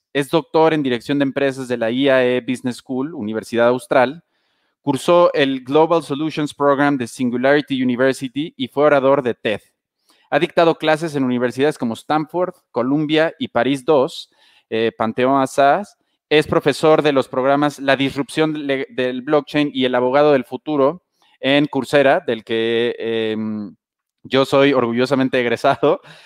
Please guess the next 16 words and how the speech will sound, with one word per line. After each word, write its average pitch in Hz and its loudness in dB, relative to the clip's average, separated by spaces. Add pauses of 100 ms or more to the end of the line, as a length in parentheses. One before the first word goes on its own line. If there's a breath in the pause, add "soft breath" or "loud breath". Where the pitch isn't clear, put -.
(200 loud breath)
Eh, 131 4
es 151 2
especialista 156 0
en 151 0
innovación 135 0
cívica 156 0
y 147 -4
la 127 0
aplicación 123 -6
de 147 -2
tecnologías 123 -6
como 120 -6
blockchain 143 -2
e 135 0
inteligencia 120 -4
artificial 131 0